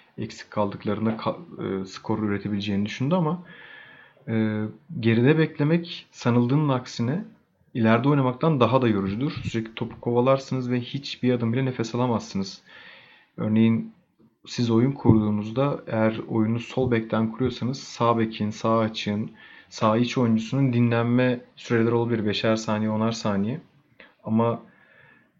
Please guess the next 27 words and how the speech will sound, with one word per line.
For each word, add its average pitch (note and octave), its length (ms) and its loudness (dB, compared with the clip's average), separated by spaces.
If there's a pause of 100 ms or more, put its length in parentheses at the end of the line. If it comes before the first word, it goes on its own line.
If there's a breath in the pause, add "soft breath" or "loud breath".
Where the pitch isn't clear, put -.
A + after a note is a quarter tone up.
(280)
oyun A2+ 200 2
sizin B2 280 0
yarı D#3+ 200 6
sahanızda A2 460 2
oynanıyorsa G#2 500 0
onların B2+ 360 2
sürekli C#3 500 -2
parmak B2 380 2
ucunda C3+ 220 -2
hareket C3 200 -4
etmesi B2 320 -4
gerekiyor. A2+ 360 0
Bu A2+ 300 -2 (220)
futbolcu A2+ 380 -4
için B2 220 -2
çok C#3 280 -4
yorucu B2+ 260 -2
ki - 320 -4 (580 loud breath)
kırmızı A2+ 300 2
kart B2 220 0
sonrası A2+ 760 -2 (220)
da - 360 -6
geçen G#2+ 320 -2
o A2 160 0
yarım A2 300 0
saatlik - 580 -6
periyotta A2+ 600 -2